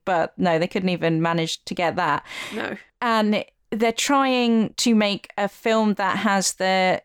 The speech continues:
Speaker 1: the production values and the gravitas of a Ten Commandments, but is erotic, is an interesting thing to <laughs> try to do.
Speaker 2: Yep.
Speaker 1: And the attempt to make a film that is about the corruption of power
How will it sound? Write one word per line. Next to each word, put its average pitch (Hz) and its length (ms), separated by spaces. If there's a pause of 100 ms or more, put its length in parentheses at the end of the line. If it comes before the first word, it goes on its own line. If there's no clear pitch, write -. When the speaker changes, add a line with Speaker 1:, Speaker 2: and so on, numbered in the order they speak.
(140)
Speaker 1:
the 196 80
production 226 720
values 196 360
and 190 120
the 190 60
gravitas 185 800 (140)
of 202 240
a 170 340
Ten 175 240
Commandments, 170 760 (200)
but 208 180
is 208 160
erotic, - 720 (340)
is 202 220
an 190 120
interesting 196 680
thing 202 300
to 208 200
<laughs> - 160
try 330 240
to 269 160
do. 202 500
Speaker 2:
Yep. 240 280 (380)
Speaker 1:
And 233 140
the 226 100
attempt 269 440
to 254 80
make 226 200
a 233 60
film 214 440
that 202 140
is 196 160
about 190 440
the 196 80
corruption - 520
of 175 120
power 175 600